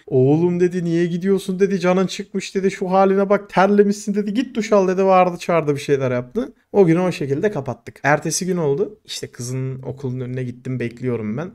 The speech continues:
Çantam da var sırtımda ama içine hiçbir şey koymadım. Zaten, zaten okula gitmiyorum ki yani. Niye sırtımda eşek gibi taşıyayım, değil mi kardeşim? Boş çantayla gittim. Annem zaten anlamıştı orada bir şeyler olduğunu.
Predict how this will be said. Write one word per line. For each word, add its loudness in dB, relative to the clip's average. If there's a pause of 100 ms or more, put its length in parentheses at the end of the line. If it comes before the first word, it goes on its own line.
Çantam 2
da 4
var 4
sırtımda 0
ama 0
içine 4
hiçbir 0
şey 2
koymadım. -2
Zaten, 4 (300)
zaten 8
okula 8
gitmiyorum 4
ki -6
yani. -4
Niye 2
sırtımda -4
eşek -6
gibi -10
taşıyayım, -10
değil -2
mi -2
kardeşim? -8
Boş 12
çantayla 0
gittim. -8
Annem 2
zaten 0
anlamıştı -2
orada -8
bir -14
şeyler -10
olduğunu. -14